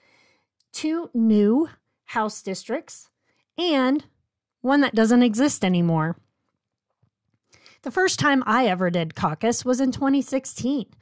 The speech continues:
the big year where it was voted on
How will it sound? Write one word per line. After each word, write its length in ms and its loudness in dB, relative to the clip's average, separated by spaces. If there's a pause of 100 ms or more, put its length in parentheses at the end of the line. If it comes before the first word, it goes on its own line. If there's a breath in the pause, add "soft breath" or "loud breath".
(280 soft breath)
the 80 -6
big 440 -6
year 560 0 (300 soft breath)
where 720 0
it 100 2
was 220 0
voted 420 2
on 320 0